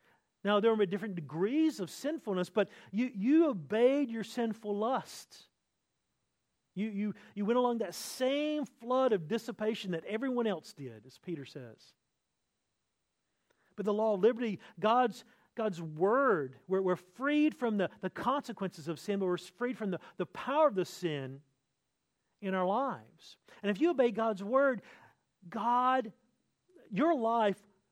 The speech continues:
will be so much better. And I say it like this. When you disobey God,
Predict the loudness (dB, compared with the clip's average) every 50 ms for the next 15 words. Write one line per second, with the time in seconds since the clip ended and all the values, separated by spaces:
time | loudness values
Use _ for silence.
0 | _ _ -2 -2 -2 -2 -2 -6 -8 -12 -12 -10 -4 0 0 2 2 2 0 0
1 | -2 0 0 0 -2 -4 -8 -14 -16 -16 _ _ _ _ _ -16 -14 -6 -2 0
2 | 2 2 2 0 -2 -6 -8 _ _ _ _ _ _ _ _ _ _ _ _ _
3 | _ _ _ _ _ _ _ _ _ _ _ _ _ _ _ _ _ _ _ _
4 | -8 -4 -2 -2 -2 -2 -2 -2 0 0 0 -2 0 2 0 0 0 0 -8 -18
5 | -20 _ -20 -10 -4 -2 0 2 2 2 2 2 0 0 0 0 -2 0 0 2
6 | 4 4 4 4 2 0 2 4 4 2 2 0 -6 -12